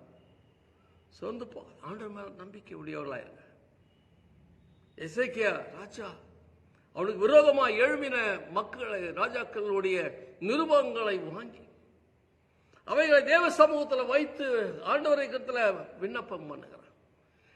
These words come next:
என் பாரத்தை உன் மேல் இறக்கி வைக்கிறான், நீங்க பாத்துங்க ஆண்டவரை, இதுக்கு என்ன செய்யணும்? ஆண்டவர் ஒரு நாளும் தன் பிள்ளைகளை, தன்னை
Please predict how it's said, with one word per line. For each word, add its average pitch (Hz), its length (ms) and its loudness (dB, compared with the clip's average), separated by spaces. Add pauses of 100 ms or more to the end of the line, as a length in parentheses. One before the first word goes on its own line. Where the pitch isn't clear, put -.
என் 247 220 2
பாரத்தை 330 420 6
உன் 285 160 -6
மேல் 269 220 2
இறக்கி 269 300 2
வைக்கிறான், 175 480 -6
நீங்க 302 180 4 (120)
பாத்துங்க 302 420 2
ஆண்டவரை, - 380 -10 (800)
இதுக்கு 165 300 -10
என்ன 208 100 -6 (120)
செய்யணும்? - 360 -16 (1600)
ஆண்டவர் 170 540 -2 (380)
ஒரு 220 220 6 (180)
நாளும் 190 500 -4 (100)
தன் 147 240 -12
பிள்ளைகளை, 170 440 -6 (600)
தன்னை 151 220 -10